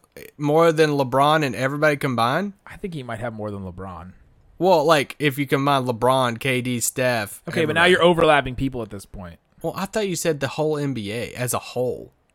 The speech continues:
Speaker 2: Okay, he has fifty-seven million Instagram followers.
Speaker 1: Hey, Bronny Junior just got a million in
Speaker 2: The
Speaker 1: twenty-four
Speaker 2: N B A,
Speaker 1: hours.
Speaker 2: the N B A has thirty-seven million Instagram followers.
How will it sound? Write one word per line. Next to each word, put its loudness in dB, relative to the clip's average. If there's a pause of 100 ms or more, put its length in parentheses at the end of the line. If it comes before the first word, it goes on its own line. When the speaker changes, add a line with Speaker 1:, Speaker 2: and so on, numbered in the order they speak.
(180)
Speaker 2:
Okay, 0
he 4
has 0
fifty-seven 2
million 0
Instagram -8
followers. -8 (1500)
Speaker 1:
Hey, 0
Bronny 2
Junior 4
just -2
got 6
a 2
million 2
in -4
Speaker 2:
The -6
Speaker 1:
twenty-four 2
Speaker 2:
N 6
B 6
A, 4
Speaker 1:
hours. -2
Speaker 2:
the 0
N 0
B 0
A 6
has 0
thirty-seven -2
million -8
Instagram -18
followers. -20